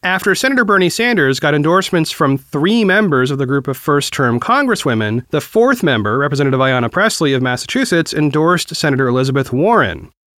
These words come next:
They are from the same state, they know each other well, and they have some shared political history. Reading from a New York Times article by Ested Herndon, quote, Miz Presley was a delegate for Hillary Clinton in the twenty sixteen election and has close relationships with the party's traditional power brokers.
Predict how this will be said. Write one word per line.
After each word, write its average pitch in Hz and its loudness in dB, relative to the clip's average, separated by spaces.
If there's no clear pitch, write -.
They 147 0
are 139 2
from 139 2
the 123 0
same 117 -2
state, 226 -2
they 139 -2
know 123 0
each 120 -4
other 113 0
well, 185 2
and 135 0
they 160 0
have 151 -2
some 185 0
shared 120 0
political 117 -2
history. 123 -2
Reading 240 2
from 220 2
a 170 2
New 147 2
York 233 0
Times 202 0
article 196 0
by 165 2
Ested 139 -2
Herndon, 180 0
quote, 202 0
Miz 190 2
Presley 262 -2
was 190 0
a 160 0
delegate 185 2
for 175 0
Hillary 131 2
Clinton 240 2
in 143 4
the 147 0
twenty 135 -2
sixteen 226 0
election 107 -2
and 135 -2
has 165 -2
close 214 0
relationships 214 0
with 143 -4
the 170 -2
party's 147 0
traditional 127 -2
power 185 2
brokers. 101 -4